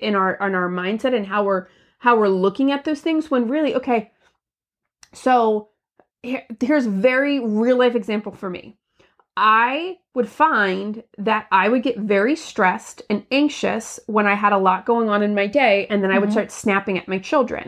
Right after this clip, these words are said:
Speaker 2: Mm-hmm.
Speaker 1: because they, how dare they mess up my schedule?
Speaker 2: <laughs>
Speaker 1: What were they thinking? So now I'm frustrated, like,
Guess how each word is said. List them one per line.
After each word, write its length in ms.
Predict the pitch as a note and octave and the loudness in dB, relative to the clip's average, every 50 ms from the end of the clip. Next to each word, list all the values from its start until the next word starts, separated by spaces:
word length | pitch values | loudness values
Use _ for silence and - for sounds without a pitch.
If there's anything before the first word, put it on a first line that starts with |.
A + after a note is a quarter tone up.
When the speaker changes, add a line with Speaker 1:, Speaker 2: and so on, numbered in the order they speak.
| - G3+ | -8 -8
Speaker 2:
Mm-hmm. 140 | F#3+ A#3+ B3+ - _ _ - | -8 -8 -10 -12 _ _ -6
Speaker 1:
because 280 | A#3 - A#3+ G#3 G3 | 0 2 2 2 2
they, 320 | - G#3+ G#3 - - _ _ _ _ _ | 2 0 0 0 -2 _ _ _ _ _
how 220 | - - G#3+ G#3+ | -4 -2 0 0
dare 360 | G3+ F3+ F#3 A#3 B3+ C#4+ D4+ | 0 2 2 2 2 4 0
they 520 | C4+ B3 F#3+ F3 E3+ D#3+ D#3 E3+ G#3 - _ _ _ _ _ _ _ _ - | 0 -2 -2 -4 -4 -6 -6 -6 -8 -8 _ _ _ _ _ _ _ _ -4
mess 240 | A3+ B3 E4+ E4+ F#4 | 0 0 0 2 0
up 100 | - C4+ | -2 0
my 100 | D4 C#4 | 0 -2
schedule? 440 | - - B3+ A#3+ A3+ D#3 - - - | 0 0 0 0 0 -4 -8 -10 -18
Speaker 2:
<laughs> 60 | - _ - _ _ A#3 - _ - C4+ - _ _ _ | -20 _ -20 _ _ -20 -20 _ -12 -12 -12 _ _ _
Speaker 1:
What 140 | - C4 D#4 | 2 2 2
were 80 | D#4 D4+ | 4 2
they 120 | D4+ D4 | 2 2
thinking? 360 | D4+ B3 A#3 - - - - _ _ _ _ _ - | 2 0 0 -2 -6 -8 -10 _ _ _ _ _ -16
So 180 | - - C#4+ | -2 0 2
now 220 | C#4 C#4 C#4 D4 D#4 | 2 4 4 4 4
I'm 140 | D4 C#4 C4 | 2 0 -2
frustrated, 560 | - - D#4 D#4+ D#4+ - - B3+ A3+ G#3 - | -2 0 0 0 0 0 -2 0 0 0 0
like, 200 | A3+ G#3+ G#3 - | -2 -2 -2 0